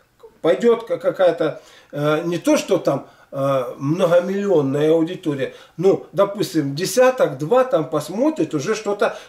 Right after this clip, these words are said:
какая-то завязочка пойдёт. А и эту завязочку, будем говорить, ещё там пяточек выдали, о, ещё. Потом, допустим, они могут что-то спросить, написать.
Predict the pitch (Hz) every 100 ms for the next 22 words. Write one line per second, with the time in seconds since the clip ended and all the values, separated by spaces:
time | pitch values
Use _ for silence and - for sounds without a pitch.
0 | - - - 254 262 262 247 233 220 208
1 | 220 247 233 214 - 226 - 214 240 240
2 | 277 277 151 - - _ _ _ _ _
3 | 208 269 294 254 233 185 214 294 339 277
4 | - 185 170 175 220 185 175 180 180 165
5 | 147 - 320 311 - 226 233 226 214 208
6 | 214 196 240 240 226 - - 196 196 -
7 | 359 392 349 311 - - - 196 - 220
8 | - - - 214 214 311 254 247 233 202
9 | 202 202 214 269 269 - 214 226 254 -
10 | 262 277 269 - 269 277 214 208 220 220
11 | 226 233 - 147